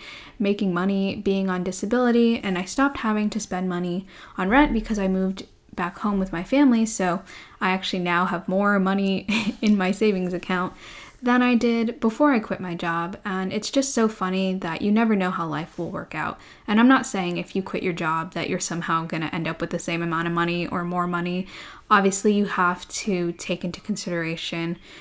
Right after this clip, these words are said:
your finances and what makes sense, and make sure you're fulfilling that Maslow hierarchy of need where you have your shelter, your food, your water, all of those things before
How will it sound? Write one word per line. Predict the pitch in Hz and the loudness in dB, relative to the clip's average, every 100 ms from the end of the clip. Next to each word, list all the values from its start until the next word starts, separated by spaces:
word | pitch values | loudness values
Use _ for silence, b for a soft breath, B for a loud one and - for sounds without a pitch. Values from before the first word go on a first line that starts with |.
| B | B
your | 208 | -2
finances | 196 302 277 269 247 - 233 220 | 6 8 10 8 6 2 2 2
and | 185 170 | 2 0
what | 160 | -2
makes | 165 156 - | -2 -4 -4
sense, | 165 165 185 - - - | -4 -4 -4 -6 -6 -6
and | 170 170 - - | -6 -6 -4 2
make | 196 | 2
sure | 190 214 | 4 2
you're | 185 | 2
fulfilling | 180 180 - 196 190 190 190 190 190 - _ _ _ _ | 0 -6 -2 0 2 2 2 0 -4 -16 _ _ _ _
that | 185 - | -2 0
Maslow | 185 170 185 190 180 180 185 196 | 0 0 0 0 0 2 0 -4
hierarchy | - - 190 196 180 185 196 175 | -6 0 2 4 2 0 -2 -2
of | 185 | -2
need | 185 180 180 175 | -2 -2 -4 -4
where | 165 160 | -6 -6
you | 151 151 - B B B B | -6 -6 -6 B B B B
have | - 180 165 165 - | -4 0 0 -2 -6
your | 143 175 | -6 -4
shelter, | - 202 202 202 185 | 0 0 0 2 2
your | 175 - | 2 -4
food, | - 190 185 185 180 - | 0 2 4 2 -2 -6
your | 180 | -4
water, | 160 165 175 175 | -2 2 4 4
all | - 190 | 4 4
of | 185 | 4
those | 185 180 | 2 -2
things | - 170 175 | -4 -4 -4
before | - 180 - 170 165 - | -4 -6 -4 -2 -2 -6